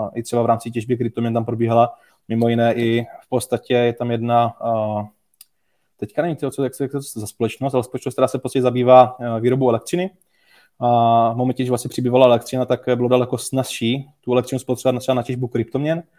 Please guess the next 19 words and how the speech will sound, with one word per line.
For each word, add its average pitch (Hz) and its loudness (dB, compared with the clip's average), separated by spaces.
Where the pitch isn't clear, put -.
což - -6
třeba 127 0
právě 123 6
oni 123 -2
zapojili, 131 0
než 120 -6
aby 120 0
třeba 131 0
ukládali 120 4
tu 117 -4
elektřinu 120 -4
do, 113 -4
eh, 107 -8
do 110 -8
těch 120 -6
transformátorů, 117 -2
který 117 -4
potom 117 -6
následně 113 -2